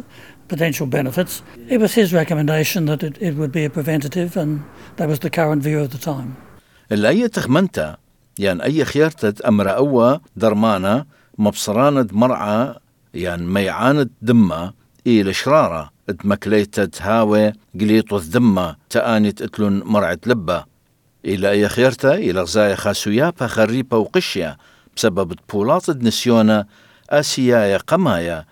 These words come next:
Speaker 2: جو أستراليا وغذان مخيدة أمريكا. باصويتا ريشيتا روبن وودز من بث صوبة موناش جو ميلبورن ماريلا عوذوث الدرمانة إلى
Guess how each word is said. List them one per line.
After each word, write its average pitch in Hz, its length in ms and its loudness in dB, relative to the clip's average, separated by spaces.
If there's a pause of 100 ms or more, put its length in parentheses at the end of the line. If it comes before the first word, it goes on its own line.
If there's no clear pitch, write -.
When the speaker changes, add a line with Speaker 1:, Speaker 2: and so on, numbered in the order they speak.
(260)
Speaker 2:
جو 95 400 0
أستراليا 104 520 -2
وغذان 92 460 -2
مخيدة 120 420 -4 (140)
أمريكا. 80 540 -8 (800)
باصويتا 151 640 0
ريشيتا 127 720 -2 (520)
روبن 131 680 2 (100)
وودز 113 580 2 (260)
من 104 240 2
بث 101 140 0
صوبة 151 440 0
موناش 127 540 4
جو 90 120 -6
ميلبورن 107 680 2 (320)
ماريلا 107 760 0 (180)
عوذوث 98 640 0
الدرمانة 120 720 2
إلى 101 380 -2